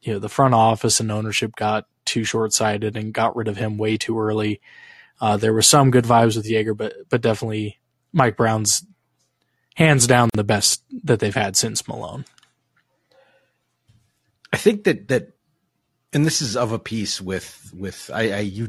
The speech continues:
Speaker 2: you tweeted out the, the video from the locker room from last night's game. Uh, or I think I might have been Dan Devine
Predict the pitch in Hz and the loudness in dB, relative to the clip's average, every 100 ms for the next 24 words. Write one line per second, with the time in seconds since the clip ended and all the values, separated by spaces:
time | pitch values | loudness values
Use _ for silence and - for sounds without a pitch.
0 | - 117 - 123 110 101 98 92 90 82 | -8 -8 -6 -2 -2 -2 -4 -6 -12 -12
1 | 87 92 92 87 - 90 87 82 85 85 | -12 -8 -8 -8 -10 -12 -12 -12 -14 -18
2 | 80 73 85 - - 82 - 92 87 - | -18 -18 -18 -18 -18 -18 -16 -14 -16 -18
3 | - - - _ 98 85 87 80 95 95 | -20 -20 -20 _ -6 -6 -10 -14 -18 -16
4 | 110 - _ 123 127 123 143 120 147 120 | -18 -20 _ -6 -6 -2 0 2 2 2
5 | 110 110 95 98 98 95 87 87 85 82 | 0 -4 -4 -6 -4 -6 -8 -10 -12 -12